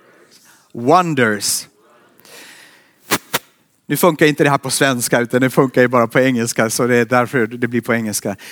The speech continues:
Eh, men i engelska texten talas det om att, eh, Paulus, eh, genom ord och gärning, genom gärningar.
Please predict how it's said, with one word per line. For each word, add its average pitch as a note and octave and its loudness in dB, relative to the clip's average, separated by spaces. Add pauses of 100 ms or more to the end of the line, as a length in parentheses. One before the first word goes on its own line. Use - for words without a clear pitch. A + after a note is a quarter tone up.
(180)
Eh, D3+ 0
men F3+ 2
i A3 2
engelska A3 0
texten F#3 -2
talas D#3+ 0
det D3 0
om B2+ -2 (1500)
att, - -2 (140)
eh, A#2+ 0 (420)
Paulus, F#3+ 0 (200)
eh, A#2+ -6 (2500)
genom F#3 0 (920)
ord E3+ -4 (480)
och - -10
gärning, A#2 -4
genom E3+ -6
gärningar. C3+ -4